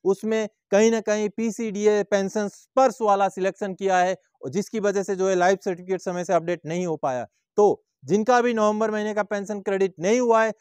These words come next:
उनके लिए मेरी तरफ से ये सलाह है दोस्तों, आप अपना सीपीपीसी में,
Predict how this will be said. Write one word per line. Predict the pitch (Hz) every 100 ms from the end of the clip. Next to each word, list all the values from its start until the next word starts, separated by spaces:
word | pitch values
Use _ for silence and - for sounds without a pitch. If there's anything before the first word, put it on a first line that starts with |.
| _ 202
उनके | 214 220 247
लिए | 226 214
मेरी | 165 185 240
तरफ | 226 214 196
से | 196
ये | 196
सलाह | 190 190 190
है | 185
दोस्तों, | 180 - 196
आप | 185 190 196
अपना | 196 196 190
सीपीपीसी | 190 180 190 190 175
में, | 185 165